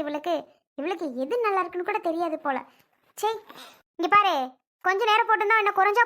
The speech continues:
போயிருவ? ஏங்க, முடிஞ்சில்லங்க, விட்டுட்டு எழுந்திருச்சு வாங்க, நம்ம கிளம்பணும். இங்க பாருங்க, சாப்பிட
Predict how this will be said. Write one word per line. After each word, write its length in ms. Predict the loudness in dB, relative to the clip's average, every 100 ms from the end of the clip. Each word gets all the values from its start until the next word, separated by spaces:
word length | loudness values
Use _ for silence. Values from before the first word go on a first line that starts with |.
| 2
போயிருவ? 240 | 2 4 4 4 0 -10 _ _ -2
ஏங்க, 200 | 2 2 2 -2 0
முடிஞ்சில்லங்க, 480 | 2 2 2 2 2 0 -4 -4
விட்டுட்டு 240 | 0 4 4
எழுந்திருச்சு 360 | 4 0 2
வாங்க, 180 | 2 2 -2 -4 -4
நம்ம 140 | 0 2
கிளம்பணும். 380 | 2 2 -2 -6 _ _ _
இங்க 80 | 0 2
பாருங்க, 200 | 2 4
சாப்பிட 280 | 6 6 4